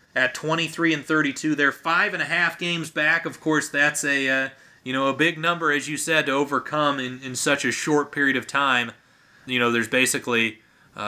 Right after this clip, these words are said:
about a, a third left in the season, or a little less than that. But they do have Zion Williamson back. Uh, and, you know, he obviously helps them, especially on the offensive end. Do you think Zion could have some crazy stretch and,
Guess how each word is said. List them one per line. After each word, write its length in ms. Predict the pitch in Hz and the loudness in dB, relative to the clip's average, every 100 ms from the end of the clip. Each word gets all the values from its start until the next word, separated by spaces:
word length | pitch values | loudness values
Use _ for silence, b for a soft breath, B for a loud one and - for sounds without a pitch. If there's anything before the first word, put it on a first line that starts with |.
| 104 | -2
about 260 | 117 127 | 2 2
a, 400 | 113 107 101 110 - _ _ - | 2 0 -4 -10 -16 _ _ -8
a 100 | 123 | -8
third 520 | - 143 139 139 120 | -2 0 0 0 0
left 340 | 123 139 - | 2 2 0
in 120 | 131 | -4
the 80 | 117 | -2
season, 420 | - 151 147 120 117 | -2 2 2 2 0
or 100 | 113 | 2
a 60 | |
little 220 | 117 120 | 2 0
less 260 | 113 143 143 | 2 0 0
than 160 | 120 107 | -6 -4
that. 300 | 101 101 - b b b b - | -4 -6 -10 b b b b -2
But 240 | 156 175 | 0 0
they 120 | 156 | -2
do 240 | 131 190 202 | -2 -2 -2
have 280 | 185 185 147 | 0 0 0
Zion 480 | 180 175 175 165 | 0 2 2 0
Williamson 600 | 175 208 185 160 156 135 | 0 0 0 -2 -2 -2
back. 420 | 123 117 131 - - b b b b | 0 0 0 -4 -20 b b b b
Uh, 360 | 123 123 123 127 | -18 -14 -12 -8
and, 300 | 135 127 123 | -6 -8 -8
you 80 | 120 | -8
know, 160 | 113 | -8
he 260 | 113 156 147 | -4 -2 2
obviously 600 | 135 139 139 135 135 123 | 2 2 0 -2 -2 0
helps 300 | 143 147 - | 0 -2 -2
them, 220 | 147 139 | -4 -2
especially 500 | 123 151 156 147 135 | -2 0 0 0 0
on 120 | 123 | 0
the 100 | 120 | 2
offensive 600 | 127 135 127 135 123 120 127 | 2 2 0 -4 -4 -4 0
end. 260 | 135 120 | 0 0
Do 60 | 117 | 0
you 80 | 127 | -2
think 180 | 139 | -2
Zion 680 | 113 135 131 143 135 120 117 | -4 -2 0 2 0 -2 -6
could 160 | - 117 | -8 -2
have 280 | 127 120 - | 2 2 2
some 240 | 135 123 | -4 -4
crazy 460 | - 139 131 117 107 | -2 0 2 0 -6
stretch 500 | - 131 127 120 117 | -4 0 2 0 -6
and, 160 | 107 | -14